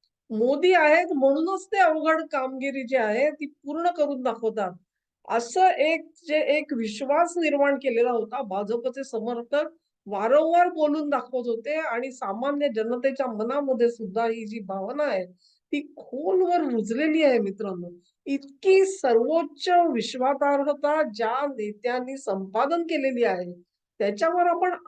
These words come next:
आरोप काय करतो ह्याचं अजूनही भान काँग्रेसला नाहीये,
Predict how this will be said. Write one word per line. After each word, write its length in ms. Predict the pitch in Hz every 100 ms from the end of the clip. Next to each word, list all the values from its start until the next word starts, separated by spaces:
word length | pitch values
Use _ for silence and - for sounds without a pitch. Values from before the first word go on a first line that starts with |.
| 233
आरोप 440 | 214 302 392 381
काय 220 | 359 320
करतो 640 | 269 208 185 185 208 302 _ _ _ -
ह्याचं 240 | 226 226
अजूनही 680 | 381 392 214 190 320 403 427
भान 280 | 403 311 349
काँग्रेसला 640 | 349 339 277 302 302 311 294
नाहीये, 520 | 226 254 285 226